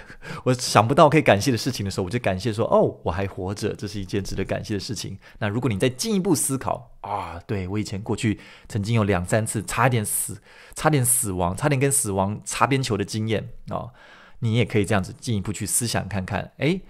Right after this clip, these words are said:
如果你的人生就这样真的走了，会怎么样？透过这样的方式呢，哎，我会，你会发现，诶，对，我今天光是活着就是值得感谢的事情。那活着之上呢，都是多的，都是加分的，你会更加的感谢。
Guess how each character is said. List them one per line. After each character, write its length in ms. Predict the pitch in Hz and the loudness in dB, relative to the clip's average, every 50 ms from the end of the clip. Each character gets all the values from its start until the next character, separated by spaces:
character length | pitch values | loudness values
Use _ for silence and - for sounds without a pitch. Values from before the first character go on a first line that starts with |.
| - - _ | -20 -16 _
如 100 | - 131 | -8 -4
果 80 | 240 | -2
你 80 | 220 180 | -2 0
的 80 | 120 110 | 0 0
人 160 | 101 98 101 | -2 -2 -4
生 140 | - 127 113 | -4 -6 -4
就 100 | - 123 | -6 -6
这 180 | - - - | -4 -2 -2
样 140 | 156 127 123 | -2 -2 -2
真 140 | - 185 196 | 0 0 0
的 80 | 220 | 0
走 220 | 170 - - 110 92 | 2 4 4 4 4
了， 200 | 98 - - - | 2 0 -6 -6
会 120 | - 127 - | -4 -4 -4
怎 120 | - - | -4 -4
么 100 | 90 113 | -6 -4
样？ 240 | 107 101 92 - - - - _ _ _ _ - - - - - - - - - | -4 -6 -6 -8 -10 -18 -20 _ _ _ _ -20 -20 -20 -20 -20 -20 -20 -8 -4
透 120 | - 139 | 0 2
过 100 | 127 127 | 2 4
这 60 | 127 | 4
样 80 | 120 107 | 2 2
的 40 | 95 | 0
方 240 | - - 98 98 | 0 0 -2 -2
式 160 | 104 - - 101 | -2 -2 -4 -4
呢， 120 | 92 92 - - | -4 -4 -6 -8
哎， 120 | 95 95 - - _ _ _ | -10 -12 -14 -14 _ _ _
我 120 | - 101 110 | -8 -4 -4
会， 160 | 135 147 160 - - - | -2 -2 -4 -6 -8 -6
你 160 | 120 113 120 | -4 -2 -2
会 80 | 175 | 0
发 160 | 190 - 190 190 | 2 2 2 2
现， 240 | 190 196 131 - - | 2 0 -2 0 2
诶， 240 | - 208 247 247 - - - - - - | 4 4 4 4 0 -10 -20 -20 -6 0
对， 240 | - 117 107 95 90 | 4 4 4 4 4
我 140 | 101 98 | 0 -2
今 220 | 98 - - 131 135 | -4 -4 -2 -2 -2
天 100 | 139 127 | -2 0
光 160 | 123 127 131 | 0 -2 -2
是 140 | 123 - 120 | -2 -2 -6
活 360 | - - - - 104 98 113 | -6 -6 -4 -2 0 2 2
着 240 | 123 147 135 - - - - _ _ | 4 4 2 2 2 -2 -14 _ _
就 100 | - 113 | -10 -8
是 100 | 101 110 | -8 -8
值 160 | 101 - 104 | -6 -4 -4
得 120 | 92 98 | -2 -2
感 200 | 95 - 90 90 | -2 -2 -2 -4
谢 140 | 92 90 107 | -4 -6 -6
的 80 | 98 95 | -6 -6
事 180 | - - 107 | -6 -8 -8
情。 300 | 101 - - - - 117 - - | -10 -10 -12 -12 -12 -12 -8 -6
那 120 | 104 92 | -4 -4
活 300 | - - - - 117 160 | -6 -4 2 4 6 8
着 100 | 180 170 | 8 8
之 160 | - - 151 | 6 4 0
上 220 | 147 - 175 135 113 | 0 2 2 2 2
呢， 100 | 101 98 - - - - | 0 -4 -6 -10 -8 -4
都 120 | - 110 | -2 -2
是 320 | 104 - - 107 98 - - _ _ _ _ _ | -2 -2 -2 -4 -4 -4 -6 _ _ _ _ _
多 220 | - 120 101 101 98 | -2 0 2 2 2
的， 200 | 98 92 92 - - | 0 -2 -8 -10 -12
都 140 | - - 101 | -8 -6 -6
是 160 | 92 - 107 | -6 -6 -8
加 320 | 90 - - - 92 90 90 | -8 -4 -2 0 0 0 -2
分 160 | - - 95 | -2 -4 -6
的， 140 | 95 92 - | -6 -6 -6
你 100 | - 95 | -8 -8
会 120 | 87 104 90 | -6 -6 -6
更 200 | - - 98 90 | -4 -4 -6 -4
加 140 | - 95 | -6 -8
的 100 | 92 - - | -8 -10 -10
感 280 | - - - - 87 | -8 -8 -8 -8 -8
谢。 260 | - - - 110 95 | -8 -10 -8 -8 -8